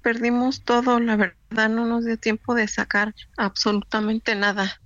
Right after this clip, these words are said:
Todo está perdido, ahorita no tenemos casa donde estar, no tenemos documentos,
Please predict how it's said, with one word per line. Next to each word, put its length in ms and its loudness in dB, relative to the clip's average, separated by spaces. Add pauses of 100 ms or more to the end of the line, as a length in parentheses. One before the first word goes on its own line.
(760)
Todo 260 2
está 280 0
perdido, 500 2
ahorita 320 0
no 160 0
tenemos 480 0
casa 560 -4 (640)
donde 320 2
estar, 480 0
no 120 2
tenemos 460 0
documentos, 1120 0